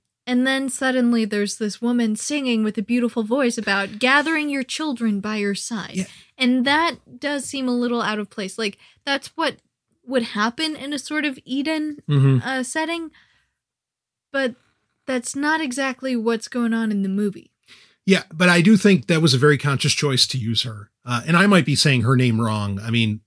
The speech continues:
Speaker 2: I've heard people talk about her. I've read her name a million times. I know what she's about. I've heard her music before, even if I've never exactly heard her name. But, uh, I mean, she was, she was a superstar at this time. Um,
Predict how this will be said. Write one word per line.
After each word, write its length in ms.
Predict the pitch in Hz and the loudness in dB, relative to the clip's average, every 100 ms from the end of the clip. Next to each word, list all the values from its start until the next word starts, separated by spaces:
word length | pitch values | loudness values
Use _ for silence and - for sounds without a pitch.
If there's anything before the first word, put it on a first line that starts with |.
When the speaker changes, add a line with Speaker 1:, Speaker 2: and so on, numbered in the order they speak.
| _ _ _ | _ _ _
Speaker 2:
I've 160 | 147 139 | -4 0
heard 160 | 147 | -2
people 200 | 131 120 | 0 -4
talk 260 | 110 120 110 | -4 -4 -2
about 240 | 110 110 110 | -2 0 0
her. 160 | 107 | -2
I've 180 | 110 107 | -2 -2
read 100 | 117 | -2
her 80 | 107 | 0
name 180 | 110 107 | -2 -2
a 60 | |
million 260 | 104 104 104 | -2 -4 -4
times. 320 | 113 107 104 | -6 -6 -6
I 60 | 104 | -4
know 120 | 104 | -4
what 140 | 104 101 | -4 -6
she's 180 | 117 104 | -8 -6
about. 240 | 110 101 | -8 -6
I've 100 | 104 | -6
heard 120 | 120 | -6
her 80 | 101 | -6
music 320 | 101 110 101 - | -4 -4 -6 -14
before, 440 | - 104 98 95 _ _ _ | -20 -18 -18 -18 _ _ _
even 120 | 117 101 | -12 -10
if 120 | 107 | -6
I've 140 | 101 | -4
never 220 | 107 98 | -2 -2
exactly 380 | 98 104 95 113 | -4 -2 -2 -4
heard 140 | 110 101 | -4 -4
her 60 | |
name. 260 | 104 120 98 | 0 0 -2
But, 240 | 110 110 _ _ _ _ _ - | -4 -6 _ _ _ _ _ -12
uh, 380 | 117 113 107 - | -4 -2 -4 -2
I 40 | 135 | 0
mean, 140 | 123 | 2
she 140 | - | 6
was, 440 | 202 127 - - - _ | 6 6 4 -2 -6 _
she 160 | - 220 | 0 4
was 140 | 156 | 4
a 180 | 104 - | 4 2
superstar 400 | 135 127 - 85 - _ _ _ _ _ _ _ 147 | 0 -2 -4 -6 -16 _ _ _ _ _ _ _ -10
at 200 | 120 98 | -8 -6
this 200 | 120 - | -4 -4
time. 360 | 117 98 85 _ _ _ _ _ | -4 -6 -10 _ _ _ _ _
Um, 480 | 120 101 101 92 | -12 -6 -4 -6